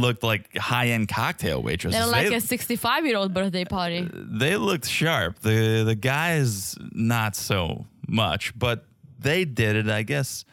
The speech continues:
Speaker 1: they had fun with it. There was a little conversation, a little check and chat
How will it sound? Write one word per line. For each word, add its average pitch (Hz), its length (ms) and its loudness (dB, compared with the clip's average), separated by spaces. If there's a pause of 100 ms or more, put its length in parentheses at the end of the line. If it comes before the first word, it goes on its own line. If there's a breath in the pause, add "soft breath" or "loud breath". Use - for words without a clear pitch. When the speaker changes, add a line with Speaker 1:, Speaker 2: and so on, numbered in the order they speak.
(640 soft breath)
Speaker 1:
they 107 240 2
had 104 240 2
fun 90 280 -2
with 87 160 -2
it. 101 140 2 (300 loud breath)
There 139 100 2
was 139 100 4
a 151 60 2
little 165 540 2
conversation, 104 800 -2
a 117 100 -4
little 98 1080 2
check - 280 0
and 85 100 0
chat - 440 -4